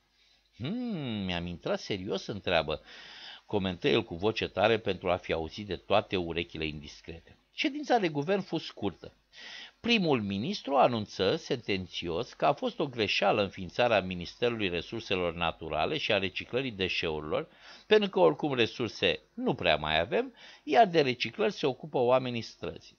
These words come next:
Drept urmare, se hotărâse ca acesta să se transforme din nou într-o agenție, unificată însă și redusă, de fapt,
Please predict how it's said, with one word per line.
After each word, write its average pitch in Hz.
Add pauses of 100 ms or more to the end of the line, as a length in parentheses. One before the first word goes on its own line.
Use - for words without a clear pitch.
(100)
Drept 208
urmare, 110
se 196
hotărâse 165
ca 135
acesta 95
să -
se 170
transforme 190
din 156
nou 240
într-o 123
agenție, 85 (440)
unificată 165
însă 202
și 202
redusă, 98
de 175
fapt, -